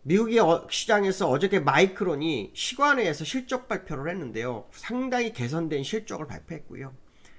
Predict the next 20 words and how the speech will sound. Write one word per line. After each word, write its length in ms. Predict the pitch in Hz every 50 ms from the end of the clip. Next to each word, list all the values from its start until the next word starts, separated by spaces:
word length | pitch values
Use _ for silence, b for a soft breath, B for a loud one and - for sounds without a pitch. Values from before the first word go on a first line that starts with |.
| b b b b b -
그로 280 | - 156 170 185 180
인해서 240 | 170 147 143 143 160
마이크론 460 | 131 110 113 131 143 - 151 147 131
십사점칠 880 | 131 - - - - - - - - - 208 180 180 - - 285 -
프로를 320 | - - 208 175 143 135 127
끌어올리면서, 840 | - 196 214 160 113 107 101 95 95 98 - 180 156 120 - - - b b b b b b b b b b b b b _
어, 340 | - - - - - - 120 113
메모리 260 | 120 135 160 165 156
반도체 380 | 131 117 123 123 120 - 127
시장이 440 | 117 - - - - 143 123 117 113
살아나는 520 | - - 180 202 208 190 160 123 104 95 107 - -
뭐 180 | - 110 110 -
그런 200 | - 139 143 131
모습이 360 | 107 107 107 - - 104 101 110
나왔습니다. 420 | - - 123 - - - - - -
특히 680 | - 196 - - 190 170 165 170 165 131 98 - b b b b b b b b b b b
에이치비엠을 1700 | - - 175 220 240 240 - - - - 247 220 - - 160 156 147 135 131 123 120 120 117 117 117 - - 143 170 190 185 170 147 -
생산을 460 | - - 226 247 240 240 220 190 160 151
하고 240 | 139 185 196 233 208
있거든요. 560 | - - 110 98 101 92 - - - - -